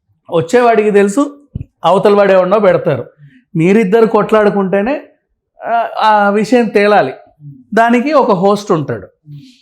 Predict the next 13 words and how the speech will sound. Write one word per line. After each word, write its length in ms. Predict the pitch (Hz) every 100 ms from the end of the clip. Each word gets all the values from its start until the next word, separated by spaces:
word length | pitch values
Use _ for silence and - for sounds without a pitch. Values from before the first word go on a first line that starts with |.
| _ _ _ _ _ _ -
నువ్వు 200 | 180 233
మాట్లాడాలన్నా 800 | 247 247 208 240 233 220 220 262
హోస్ట్తో 480 | 247 226 208 - 208
మాట్లాడాలి, 960 | 175 143 143 117 107 107 156 262 285 175
ఆమె 260 | 196 240
మాట్లాడాలన్నా 720 | 233 220 220 220 208 208 226
హోస్ట్తో 480 | 285 247 247 254 240
మాట్లాడాలి, 580 | 190 143 123 120 107 95 _ _ _ - _ _ -
ఓకేనా? 440 | 156 160 190 254 330 - _ _ _ 226
హోస్ట్ 300 | 269 285 -
కంట్రోల్ 480 | 262 233 240 220
చేస్తాడు 380 | 180 151 - 135
వీళ్ళని, 280 | 117 107 104